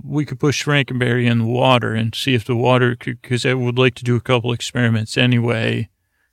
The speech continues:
And he said, "A deal." And so that was what, one thing led to another. And then next thing I know, I'm on a desert island with, uh, Count Chocula,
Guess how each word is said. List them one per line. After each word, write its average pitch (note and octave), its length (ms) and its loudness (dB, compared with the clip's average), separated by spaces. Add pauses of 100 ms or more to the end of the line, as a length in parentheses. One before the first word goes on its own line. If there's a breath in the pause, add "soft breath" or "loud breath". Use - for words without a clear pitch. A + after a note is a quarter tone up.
(500)
And B2+ 380 0
he B2+ 140 0
said, A#2+ 340 -2
"A A2+ 80 -6
deal." A#2+ 720 0
And C3 240 0
so C3+ 200 -2
that C3+ 240 4
was B2 200 -2
what, C#3 340 -2
one C3+ 260 0
thing C3+ 240 0
led C3 220 2
to D3 120 -4
another. C3 420 2
And B2 180 2
then A#2+ 160 2
next B2 240 0
thing B2+ 140 0
I B2 40 2
know, C3+ 200 0
I'm B2 80 0
on A#2+ 160 0
a B2+ 80 -2
desert A#2+ 340 -2
island B2 480 2
with, A#2+ 320 -6
uh, A#2+ 140 -2
Count B2 260 -2
Chocula, B2+ 880 -2